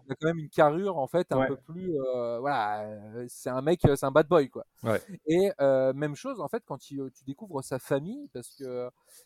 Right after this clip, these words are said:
Speaker 1: ça, c'est, euh, c'est assez récurrent dans les mangas, hein, mais, euh, enfin, en tout cas dans les shonen neketsu, mais c'est l'absence du père, ou en tout cas l'absence de repères, euh, du coup, euh, parentaux,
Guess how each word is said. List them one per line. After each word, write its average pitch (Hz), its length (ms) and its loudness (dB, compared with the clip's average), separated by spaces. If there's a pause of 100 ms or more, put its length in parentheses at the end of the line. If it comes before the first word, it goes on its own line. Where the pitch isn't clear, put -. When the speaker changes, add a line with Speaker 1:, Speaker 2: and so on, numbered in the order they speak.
(120)
Speaker 1:
ça, - 160 -2
c'est, 131 360 -4
euh, 120 580 -2
c'est - 160 -10
assez 151 240 -4
récurrent 156 480 -8
dans 151 100 -10
les 123 120 -10
mangas, 135 380 -6
hein, 196 280 -6
mais, 120 260 -12
euh, 117 340 -14
enfin, 123 160 -14
en 120 60 -14
tout - 140 -20
cas 147 80 -6
dans 123 80 -12
les 117 100 -12
shonen 131 320 -12
neketsu, 127 440 -18 (100)
mais 127 60 -18
c'est - 180 -8
l'absence 143 500 -4
du - 140 -20 (100)
père, 160 400 -6 (460)
ou 123 120 -16
en 123 60 -14
tout - 140 -20
cas 170 160 -2
l'absence 139 440 -4
de 123 80 -14
repères, 143 520 -4
euh, 120 420 -8
du - 120 -20
coup, 143 260 -14
euh, 123 160 -12
parentaux, 147 480 -6